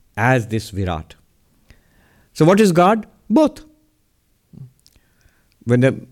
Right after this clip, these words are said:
so in answer to that, uh, person who was asking that question, so when I first said God is pure consciousness limited by Maya, I was g-, giving the definition of Ishvara, the technical definition of Ishvara.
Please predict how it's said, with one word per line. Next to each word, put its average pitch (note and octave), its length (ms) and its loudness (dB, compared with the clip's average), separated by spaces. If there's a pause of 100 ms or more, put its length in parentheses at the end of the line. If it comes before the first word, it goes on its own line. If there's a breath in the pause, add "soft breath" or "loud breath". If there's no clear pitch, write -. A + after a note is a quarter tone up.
(140)
so A#2+ 140 -4 (120)
in C#3 160 0
answer D#3 280 0
to E3+ 140 -4
that, D3+ 340 -4
uh, C#3+ 140 -2
person D3 420 -6
who D3 60 -2
was C#3 120 -2
asking C3+ 320 -6
that C#3 160 -6
question, F#3+ 400 -6 (220 soft breath)
so - 120 -6
when E3 120 2
I D#3+ 60 0
first B3 380 -2
said G3+ 360 -2
God F3+ 320 2
is F3 280 -4 (280)
pure F#3 180 0
consciousness F#3 640 -8
limited E3+ 400 -6
by E3+ 140 0
Maya, E3 340 -4
I C#3+ 140 -2
was D3+ 160 -4
g-, C3 160 -8
giving D3 260 -2
the D3 80 -4
definition D3 500 -6
of D#3+ 140 -6
Ishvara, F#2+ 440 -4
the A2 120 -6
technical B2 380 -6
definition G#2+ 420 -6
of E2+ 80 -8
Ishvara. - 400 -14